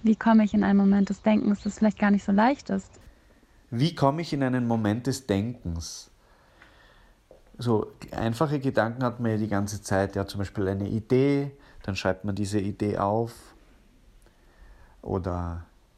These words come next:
Speaker 2: äh, dass man über eine, ein konkretes Problem nachdenkt, äh,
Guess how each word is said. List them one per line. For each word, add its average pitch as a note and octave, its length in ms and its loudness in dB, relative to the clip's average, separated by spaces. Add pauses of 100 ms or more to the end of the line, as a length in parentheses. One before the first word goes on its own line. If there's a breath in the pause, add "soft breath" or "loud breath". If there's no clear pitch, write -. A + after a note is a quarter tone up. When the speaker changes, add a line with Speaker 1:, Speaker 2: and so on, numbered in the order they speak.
(960)
Speaker 2:
äh, - 200 -12
dass A2 220 -2
man G#2+ 120 -2
über G#2+ 240 0
eine, G2+ 440 -2
ein G#2 280 -6
konkretes G#2+ 440 -4
Problem A2 560 0
nachdenkt, A2+ 800 -4
äh, G2+ 420 -4